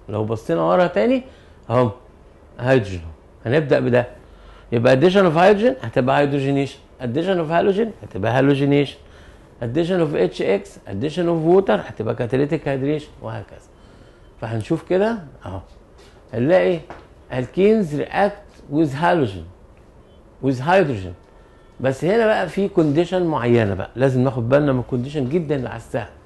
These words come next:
بيبقى في كاتاليست يا نيكل اور بلاتينيوم، ان اي ده النيكل، بي تي بلاتينيوم.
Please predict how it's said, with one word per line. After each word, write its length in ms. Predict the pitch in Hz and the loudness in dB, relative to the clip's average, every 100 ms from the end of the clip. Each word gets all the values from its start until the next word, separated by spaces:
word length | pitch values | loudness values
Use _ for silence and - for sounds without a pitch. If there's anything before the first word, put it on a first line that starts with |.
| - - - - - - - | -20 -20 -20 -20 -20 -20 -2
بيبقى 320 | 120 - 127 | -2 -2 -4
في 180 | 202 214 | -2 0
كاتاليست 580 | 220 208 170 131 110 - - - | 4 6 6 4 2 -8 -18 0
يا 100 | 135 | 2
نيكل 520 | 143 196 190 233 233 95 - - | 6 4 6 4 4 -2 -8 6
اور 280 | 185 247 233 | 10 10 8
بلاتينيوم، 720 | 196 180 165 156 131 107 98 - | 6 4 6 4 4 0 -4 0
ان 200 | 185 190 | 4 4
اي 280 | 175 180 240 | 2 2 2
ده 120 | 202 | 2
النيكل، 460 | 180 170 196 - 107 107 - - - - - - - - | 4 6 6 4 -4 -6 -20 -20 -20 -20 -20 -20 -20 0
بي 100 | 143 | 4
تي 300 | 143 185 233 | 4 4 4
بلاتينيوم. 640 | 214 185 165 175 160 117 | 4 2 2 2 2 0